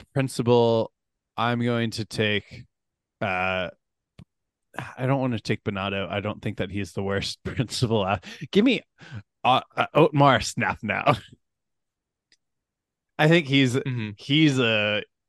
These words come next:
Speaker 1: he's a goober. He's a fool. So I'll take him as my principal and just mess up everything there and then get booted out of the team after a few years.
Speaker 2: Yep.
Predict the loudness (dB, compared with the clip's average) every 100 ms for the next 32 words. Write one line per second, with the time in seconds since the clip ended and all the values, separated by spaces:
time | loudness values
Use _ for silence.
0 | _ -10 -2 0 0 -4 -6 -6 -6 -4
1 | 0 0 0 -2 -2 -6 -6 -4 -4 0
2 | 2 2 2 2 2 -2 -4 -2 -6 -4
3 | -4 -2 -2 -4 -6 -8 -6 -6 -6 -8
4 | -20 _ -6 -4 -6 -12 _ -6 0 0
5 | 0 -2 -2 _ -2 0 0 0 0 -2
6 | -8 -10 -6 -2 0 0 0 0 2 2
7 | -2 -4 -2 0 0 2 2 0 -2 -6
8 | _ _ -4 -2 0 -2 -2 -4 0 2
9 | 2 0 2 2 2 0 0 2 0 -2
10 | -10 _ _ _ _ _ _ _ _ _
11 | _ 2 2